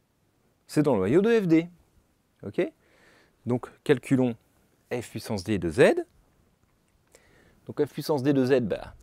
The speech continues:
c'est f puissance d de x moins f puissance deux d de y, et ça fait vecteur nul parce que justement c'est la définition,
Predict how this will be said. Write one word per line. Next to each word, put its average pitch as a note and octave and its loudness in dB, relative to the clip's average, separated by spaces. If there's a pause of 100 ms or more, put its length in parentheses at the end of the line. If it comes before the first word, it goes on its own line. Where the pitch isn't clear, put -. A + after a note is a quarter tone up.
(140)
c'est F#2 0
f - -4
puissance A2+ -4
d G#2+ -2
de G#2 2
x A#2 0 (480)
moins A#2+ 2
f A2 -6
puissance A2 -4
deux A2 0
d A2+ 4
de G2 0
y, A#2 0 (640)
et B2+ -4
ça D3 -2
fait C#3 -4
vecteur G#2+ 0
nul G3+ 4
parce D3+ 0
que A#2+ -4
justement A#2+ -2
c'est D#3+ -4
la G#2 2
définition, C#3 0